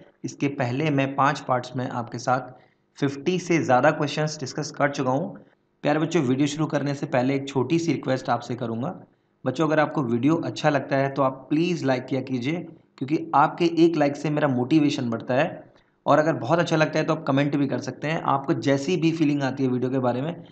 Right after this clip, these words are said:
आप ज़रूर मुझे बताया कीजिए। तो अभी हम लोग शुरू करेंगे अपनी आज की वीडियो को अपने पहले क्वेश्चन से, और हमारा पहला क्वेश्चन है एचवीडीसी कन्वर्टर्स। देखिए हमारे पास तीन ऑप्शंस दिए हुए हैं और हमें बताना है कि निम्न में से कौन सा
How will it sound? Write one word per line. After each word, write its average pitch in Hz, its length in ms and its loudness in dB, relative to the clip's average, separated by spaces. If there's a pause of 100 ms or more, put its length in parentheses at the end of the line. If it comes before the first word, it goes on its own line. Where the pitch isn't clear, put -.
(180)
आप 123 220 0
ज़रूर 165 200 4
मुझे 131 200 2
बताया 117 280 -4
कीजिए। 113 400 -10 (440)
तो 131 60 -2
अभी 143 120 0
हम 156 120 -2
लोग 156 100 -2
शुरू 147 180 -2
करेंगे 143 280 -2
अपनी 151 220 -6 (180)
आज 139 320 2 (180)
की 151 100 6
वीडियो 131 340 4
को 147 160 0 (140)
अपने 123 260 -4
पहले 127 320 -2
क्वेश्चन 147 300 -4
से, 151 280 -2
और 135 180 -4
हमारा 117 300 0 (140)
पहला 117 220 0
क्वेश्चन 143 380 -4
है 160 220 -4 (2000)
एचवीडीसी 170 680 0
कन्वर्टर्स। 123 800 -2 (880)
देखिए 139 280 4
हमारे 135 400 2
पास 151 300 4
तीन 151 140 -2
ऑप्शंस 139 320 -2
दिए 139 140 0
हुए 139 100 -2
हैं 151 100 0
और 156 40 0
हमें 143 200 0
बताना 131 320 0
है 143 140 0
कि 143 120 -2
निम्न 139 340 0
में 131 120 2
से 156 160 -4
कौन 147 320 0
सा 143 180 2